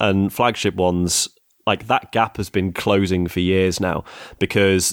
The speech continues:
the, the few things that set the flagships apart are not huge, but incredibly expensive. And,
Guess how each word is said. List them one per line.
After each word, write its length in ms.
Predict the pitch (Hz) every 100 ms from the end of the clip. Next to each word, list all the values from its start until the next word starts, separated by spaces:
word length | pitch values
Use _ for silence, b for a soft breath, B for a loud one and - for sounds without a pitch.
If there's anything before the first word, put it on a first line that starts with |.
| -
the, 140 | 110 98
the 200 | 107 113
few 420 | - - 123 131
things 480 | 120 120 110 107 101
that 160 | 107 -
set 240 | - 110
the 80 | 107
flagships 540 | - 107 95 104 -
apart 500 | 98 - 101 92 90 - b b b b _ -
are 460 | 95 95 92 92 - _ _
not 460 | 90 120 131 147 -
huge, 680 | - 113 101 92 90 - -
but 180 | 110 -
incredibly 600 | 110 98 110 104 92 95
expensive. 680 | 92 104 95 - - - - b b b b _
And, 600 | 110 110 107 101 101 -